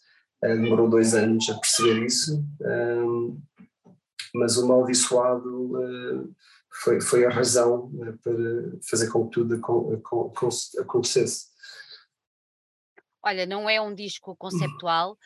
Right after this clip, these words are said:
Speaker 1: <clears throat>
Speaker 2: mas eu ouvindo o disco noto que há ali uma ligação, ah, há qualquer coisa que nos faz começar na primeira música e desejar ir até ao final. Ah,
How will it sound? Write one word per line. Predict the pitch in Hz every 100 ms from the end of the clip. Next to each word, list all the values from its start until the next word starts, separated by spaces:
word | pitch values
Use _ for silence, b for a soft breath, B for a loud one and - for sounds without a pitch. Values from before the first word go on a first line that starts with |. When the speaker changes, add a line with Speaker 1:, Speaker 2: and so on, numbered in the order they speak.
| -
Speaker 1:
<clears throat> | - -
Speaker 2:
mas | 196 175
eu | 220
ouvindo | 214 202 226 214 208
o |
disco | 208 196 - 247 247 _
noto | 226 214 226 - -
que | -
há | 233 226
ali | 226
uma | 226 220
ligação, | 220 208 208 - 202 196 196 _ b b b b
ah, | 190 185 185 180 180 170 190 _ 160 - _ _ _ -
há | 226
qualquer | 247 247 254
coisa | 269 247
que | -
nos | 247 -
faz | - 233 220 -
começar | 240 226 240 214
na | 220
primeira | - 214 214 208
música | 208 220 202 233 247 - b -
e | 220
desejar | 185 202 196 240 226 220
ir | 202
até | 208 220
ao | 196
final. | - 190 175 160 160 _ _ _ _ _ -
Ah, | 190 185 190 185